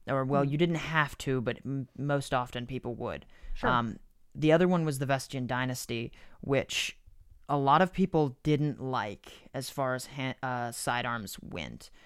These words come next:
Speaker 1: They did like,
Speaker 2: Right.
Speaker 1: however, the Drake's Promise, which fires three in a quick, uh, it's a
Speaker 2: Mm.
Speaker 1: three-round burst, and, uh, it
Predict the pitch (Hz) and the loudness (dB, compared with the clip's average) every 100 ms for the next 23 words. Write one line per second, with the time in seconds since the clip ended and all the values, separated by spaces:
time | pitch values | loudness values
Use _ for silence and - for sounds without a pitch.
0 | - _ - 147 135 170 185 160 143 147 | -20 _ -4 0 6 6 8 4 2 0
1 | 143 139 135 123 127 120 139 139 - 131 | 0 0 -2 -4 -4 -2 -2 -2 -2 -4
2 | 120 - 135 - - 143 131 131 - - | -4 -6 -6 -6 2 4 4 0 -8 -16
3 | - 202 190 151 131 - 156 - - 131 | -4 2 4 2 0 0 -2 -2 -6 -4
4 | 123 123 220 185 151 175 175 156 135 127 | -2 0 0 0 2 4 4 4 2 2
5 | 139 131 - - - 127 127 123 123 117 | 2 0 -6 -10 -10 -8 -4 -4 -4 -4
6 | 117 117 117 _ _ _ _ - 127 120 | -4 -6 -10 _ _ _ _ -6 -4 -4